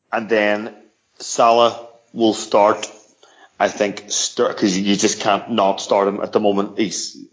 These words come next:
on that rich vein, vein of form where you just get him on the pitch wherever you can.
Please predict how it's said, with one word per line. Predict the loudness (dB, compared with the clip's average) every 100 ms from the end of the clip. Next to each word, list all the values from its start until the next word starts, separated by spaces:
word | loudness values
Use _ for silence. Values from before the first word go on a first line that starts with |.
| -6
on | -2 0
that | 2 0 0
rich | -2 -4
vein, | -2 0 2
vein | -2 -4 0 0
of | 0
form | 0 0 2
where | 0
you | -2 -2
just | -4 -2
get | 0 0
him |
on | 0
the | -2
pitch | -4 -6 0
wherever | 0 2
you | -2
can. | 0 0 0